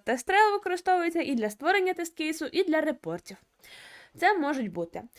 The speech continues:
інструменти, які безпосередньо використовуються в тестуванні, наприклад, ті інструменти, що виконують тести, і, або ті, що готують тестові дані.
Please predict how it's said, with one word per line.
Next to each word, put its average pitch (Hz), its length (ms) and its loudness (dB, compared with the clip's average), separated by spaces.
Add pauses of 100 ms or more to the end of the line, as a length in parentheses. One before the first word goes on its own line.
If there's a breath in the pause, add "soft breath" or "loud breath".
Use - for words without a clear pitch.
(180 loud breath)
інструменти, 339 580 0
які 330 220 2
безпосередньо 277 840 2
використовуються 240 720 0
в - 40 -4
тестуванні, 233 560 0
наприклад, 330 420 0
ті - 120 -2
інструменти, 311 520 0
що 320 180 0
виконують 277 640 2
тести, 190 500 0
і, 240 180 -4
або 294 400 4
ті, 302 200 0
що 226 160 0
готують 277 440 -2
тестові 214 340 -4
дані. 170 340 -4